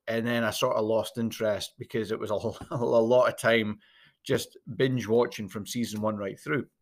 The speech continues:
But this is what I wanted to do. It was out. It's on Disney Plus. I watched the whole thing. And my God, what a ride it was.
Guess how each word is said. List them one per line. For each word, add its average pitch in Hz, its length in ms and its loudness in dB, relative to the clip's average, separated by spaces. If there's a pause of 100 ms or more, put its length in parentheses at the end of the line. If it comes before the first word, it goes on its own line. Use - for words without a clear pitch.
(1200)
But 107 100 -6
this 143 200 2
is 131 140 -4
what 113 160 0
I 117 40 2
wanted 113 320 -2
to 110 80 -12
do. 117 220 -2
It 110 60 -4
was 104 120 -4
out. 127 280 0
It's - 120 -14
on 117 180 -4
Disney 117 300 -8
Plus. - 480 0 (200)
I - 40 -14
watched 123 340 2
the 110 80 -2
whole 101 180 -4
thing. 113 420 -2 (720)
And 95 160 -10
my 113 300 -2
God, 95 380 -2
what 95 180 -2
a 98 60 -4
ride 98 240 -6
it 85 80 -4
was. 80 340 -4